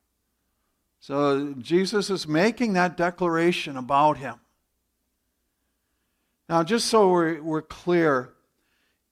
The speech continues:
Scripture does talk about three separate entities as a part of the Godhead. It says in one passage where the Holy Spirit descends on Jesus in bodily form, it looks like a dove.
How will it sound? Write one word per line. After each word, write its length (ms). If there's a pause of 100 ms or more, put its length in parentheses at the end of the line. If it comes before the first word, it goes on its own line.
(140)
Scripture 560
does 380
talk 500
about 540 (420)
three 280
separate 520
entities 720
as 100
a 60
part 280
of 60
the 60
Godhead. 580 (1700)
It 80
says 600
in 160
one 200
passage 500
where 200
the 120
Holy 300
Spirit 600
descends 520
on 180
Jesus 420
in 220
bodily 540
form, 480
it 80
looks 280
like 200
a 80
dove. 500